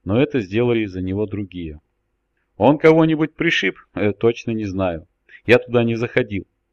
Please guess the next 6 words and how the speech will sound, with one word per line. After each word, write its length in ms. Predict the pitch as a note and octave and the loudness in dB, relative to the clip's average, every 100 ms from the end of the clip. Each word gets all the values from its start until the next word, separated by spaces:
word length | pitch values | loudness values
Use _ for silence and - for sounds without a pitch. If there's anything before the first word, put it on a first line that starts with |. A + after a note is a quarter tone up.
| _ _ - | _ _ -12
Когда 260 | - G#2 C#3+ | -2 2 2
проезжал 540 | C#3 C#3 C#3 B2+ D3+ | 2 0 0 2 2
мимо, 300 | C3+ F3 C#3+ | 2 0 0
у 80 | A2+ | 0
муниципалитета 920 | A2+ A#2 A#2 B2 - B2 B2 D#3+ A2+ | 0 -2 -4 -6 -4 -4 -2 0 0
толпилось 640 | - A2+ A2+ D3+ C#3 - | 0 -4 -4 -2 -2 -4